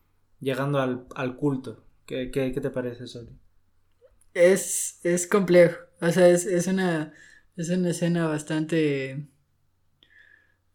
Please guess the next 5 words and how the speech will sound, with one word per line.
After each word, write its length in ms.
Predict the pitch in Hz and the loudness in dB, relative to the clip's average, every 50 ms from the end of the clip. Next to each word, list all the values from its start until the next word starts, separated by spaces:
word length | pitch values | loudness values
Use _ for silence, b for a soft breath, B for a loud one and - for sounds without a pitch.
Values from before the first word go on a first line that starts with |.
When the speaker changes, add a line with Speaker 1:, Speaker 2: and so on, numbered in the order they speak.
| _ - | _ -10
Speaker 2:
Eh, 720 | 180 160 151 151 151 147 147 147 143 143 139 139 139 139 139 143 147 147 - - _ _ _ _ _ _ _ _ _ _ _ _ _ _ | -6 -4 -4 -2 -2 -2 0 0 -2 -2 -4 -6 -8 -8 -8 -10 -10 -12 -16 -20 _ _ _ _ _ _ _ _ _ _ _ _ _ _
como, 960 | - - 160 151 151 151 147 143 143 139 139 135 135 131 131 131 131 131 131 139 151 160 - _ _ _ _ _ _ - | -8 -6 -4 -4 -4 -4 -4 -4 -4 -6 -8 -10 -12 -12 -12 -14 -14 -16 -16 -16 -16 -18 -18 _ _ _ _ _ _ -18
eh, 260 | 180 151 156 151 - _ - | -16 -16 -14 -16 -18 _ -12
difícil 960 | 143 143 147 143 143 147 - 147 143 143 156 156 - 196 202 208 202 185 165 | -6 -4 -2 -2 -2 -2 -2 0 0 0 0 0 -2 -4 -4 -4 -4 -4 -6
de, 540 | 151 143 139 135 139 135 135 135 151 147 | -6 -6 -6 -6 -8 -8 -10 -12 -14 -16